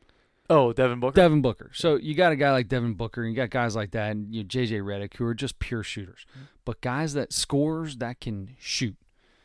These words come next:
Speaker 2: you have three, the three best in the N B A, in my opinion. I mean,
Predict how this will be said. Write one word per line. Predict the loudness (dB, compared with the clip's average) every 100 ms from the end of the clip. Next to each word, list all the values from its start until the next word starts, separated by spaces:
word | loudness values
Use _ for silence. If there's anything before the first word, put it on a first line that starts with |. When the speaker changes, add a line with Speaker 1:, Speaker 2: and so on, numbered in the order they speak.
| _ _ _
Speaker 2:
you | -4 -4
have | -6 -8
three, | -10 -10 -8 -8
the | -6 -6
three | -6 -6 -4 -6
best | -8 -6 -4 -6 -8
in | -8
the | -6
N | -4 -4
B | -6
A, | -6 -4
in | -4
my | -6 -12
opinion. | -12 -12 -12 -18 -12
I |
mean, | -8 -8